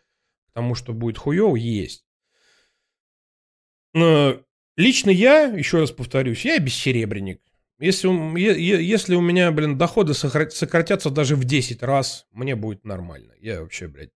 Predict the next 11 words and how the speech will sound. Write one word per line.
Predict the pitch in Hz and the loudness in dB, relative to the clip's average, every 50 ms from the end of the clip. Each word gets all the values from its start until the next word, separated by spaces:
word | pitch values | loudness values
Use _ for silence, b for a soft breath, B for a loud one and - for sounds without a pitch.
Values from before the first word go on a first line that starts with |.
| _ - | _ -16
не | 113 | -16
буду | 107 98 87 90 - | -14 -14 -14 -16 -18
париться. | _ 87 87 78 - _ _ _ _ _ _ _ _ _ _ | _ -16 -16 -16 -16 _ _ _ _ _ _ _ _ _ _
М, | 92 98 101 95 98 98 98 104 104 - - | -18 -14 -12 -12 -12 -12 -14 -14 -18 -16 -12
я, | 110 117 123 127 120 113 101 | -8 -6 -4 -4 -4 -4 -6
блин, | 95 92 95 104 107 101 95 95 95 | -8 -12 -14 -16 -16 -16 -16 -16 -14
вон, | 104 101 92 87 _ _ _ _ _ _ _ _ _ _ _ _ _ _ _ _ _ _ _ - | -12 -12 -12 -14 _ _ _ _ _ _ _ _ _ _ _ _ _ _ _ _ _ _ _ -14
да, | 117 117 120 113 | -10 -8 -8 -6
перейду | 110 - 165 156 165 165 156 160 | -2 2 2 4 4 4 4 2
на | 151 143 | 2 2
макарохи, | 139 127 - - 147 151 160 165 180 180 - - - 107 101 | 0 -2 0 2 2 4 4 4 2 0 0 -2 -6 -10 -10